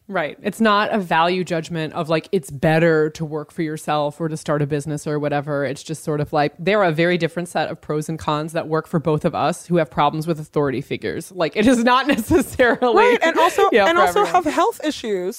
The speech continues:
Speaker 2: and also have health issues. You know,
Speaker 1: Sure.
Speaker 2: like, everything has a trade-off. Like, the flexibility that you have on, like, setting your own schedule, tra-, like, is a trade-off for something else. And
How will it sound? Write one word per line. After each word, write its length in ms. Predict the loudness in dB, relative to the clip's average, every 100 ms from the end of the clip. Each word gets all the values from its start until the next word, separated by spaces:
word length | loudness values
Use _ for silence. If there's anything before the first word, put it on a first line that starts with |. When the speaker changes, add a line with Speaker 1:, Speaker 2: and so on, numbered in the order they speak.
| -4
Speaker 2:
and 100 | -2
also 220 | -2 -4
have 160 | -6
health 240 | -4 -4 -2
issues. 460 | -8 -4 -6 -6
You 60 | -4
know, 160 | 0 2
Speaker 1:
Sure. 40 |
Speaker 2:
like, 220 | 0 -4 -2
everything 400 | -2 0 -2 -2
has 180 | -2 -4
a 60 | -6
trade-off. 480 | -4 -2 -2 -6
Like, 160 | -8 -6
the 80 | -8
flexibility 720 | -4 -4 -4 -2 0 0 0
that 160 | -2 -6
you 120 | -4
have 200 | -2 -2
on, 140 | -4
like, 160 | -8 -8
setting 280 | -8 -8 -8
your 140 | -8
own 160 | -8 -10
schedule, 380 | -8 -4 -4
tra-, 260 | -2 -4 -4
like, 220 | -4 -10 -10
is 120 | -14
a 40 | -10
trade-off 420 | -6 -4 -4 -6
for 140 | -10
something 360 | -10 -14 -14 -10
else. 360 | -6 -6 -8 -14
And 400 | -4 -2 0 -4